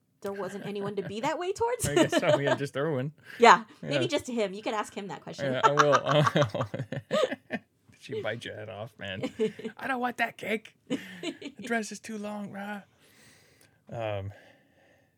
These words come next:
Speaker 2: neat. So I, I wanna maybe rewind again and just figure out, like, as far as your faith goes,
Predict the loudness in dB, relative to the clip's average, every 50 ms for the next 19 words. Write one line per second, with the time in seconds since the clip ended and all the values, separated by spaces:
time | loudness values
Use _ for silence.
0 | _ _ _ _ _ -2 -2 0 0 -2 -4 _ _ _ _ _ _ _ _ _
1 | _ _ _ _ _ _ _ _ _ _ _ -6 0 0 0 0 0 0 0 0
2 | 0 0 -4 _ _ _ _ -6 -4 -2 0 0 -2 -4 -6 _ _ _ _ _
3 | _ _ _ _ _ -4 0 0 2 2 2 2 2 2 0 0 -2 -4 -4 -4
4 | -6 -6 -6 -6 -6 -6 -4 -4 -4 -6 -6 -6 -6 -6 -6 -4 -4 -4 -4 -4
5 | -6 -8 -10 _ _ -10 -8 -8 -6 -6 -8 -10 -8 -4 -2 -2 -2 -2 -4 -6
6 | -6 -4 -4 -2 -2 -4 -8 -8 -8 -6 -4 -2 -4 -4 -6 -10 -12 -12 -12 -14
7 | -18 -20